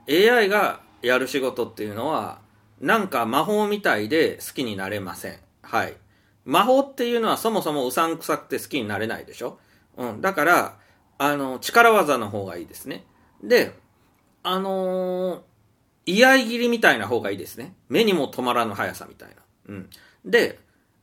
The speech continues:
あの、それも考えた結果、ドット絵で描こうと。この先はと。しかも、ドットは、あの、粗いドットですよ。あの、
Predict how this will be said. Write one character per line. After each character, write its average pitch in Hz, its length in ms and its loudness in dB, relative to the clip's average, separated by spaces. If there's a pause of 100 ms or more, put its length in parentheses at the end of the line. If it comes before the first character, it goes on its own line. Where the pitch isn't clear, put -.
(280)
あ 185 140 -4
の、 185 340 -2 (800)
そ - 180 2
れ 330 140 6
も 285 240 2
考 254 480 0
え 180 80 2
た 113 180 -6
結 110 260 -6 (140)
果、 117 380 0 (1120)
ド 160 160 4
ッ 165 100 -8
ト 226 160 6
絵 208 60 8
で 196 80 2
描 170 160 2
こ 104 200 -4
う - 0 -
と。 - 80 -20 (360)
こ 135 100 -4
の 120 100 -2
先 98 260 -8
は 80 100 -12
と。 - 120 -20 (520)
し - 100 -18
か 226 140 6
も、 - 340 -2 (400)
ド 131 200 4
ッ 220 120 -4
ト 139 160 0
は、 98 380 -2 (400)
あ 113 80 -6
の、 110 100 -8
粗 160 300 4
い 185 80 4
ド 180 80 -2
ッ 175 100 -6
ト 180 100 -4
で 151 120 0
す - 120 -12
よ。 80 160 -14 (560)
あ 110 160 -4
の、 101 440 -8